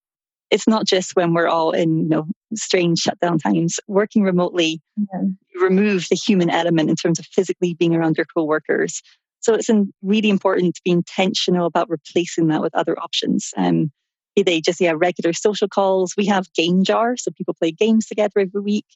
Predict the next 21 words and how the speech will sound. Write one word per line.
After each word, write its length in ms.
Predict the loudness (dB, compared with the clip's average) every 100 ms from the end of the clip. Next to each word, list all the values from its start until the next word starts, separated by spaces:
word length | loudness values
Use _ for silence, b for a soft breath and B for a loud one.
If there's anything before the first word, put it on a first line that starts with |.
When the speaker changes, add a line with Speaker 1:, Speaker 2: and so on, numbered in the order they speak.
| -4
Speaker 1:
Even 200 | 2 2
that, 160 | 2 -2
the 80 | -2
ten 360 | 0 0 0 0
interesting 480 | 0 -2 -2 -2 0
facts 340 | -2 -4 -4
thing 160 | -2 0
I 40 |
mentioned 320 | 0 0 0
earlier, 320 | 0 2 0 0
it's 180 | -2
a 40 | -4
really 240 | 0 0
nice 260 | 2 0 -2
way 120 | -4
to 100 | -4 -4
be 220 | -4 -6 _ _ _
sociable 840 | -6 -2 0 0 0 2 2 0 -4
remotely. 640 | -2 0 2 0 -2 -4 -6 _ _ _ 0
But 80 |
yeah, 100 | 2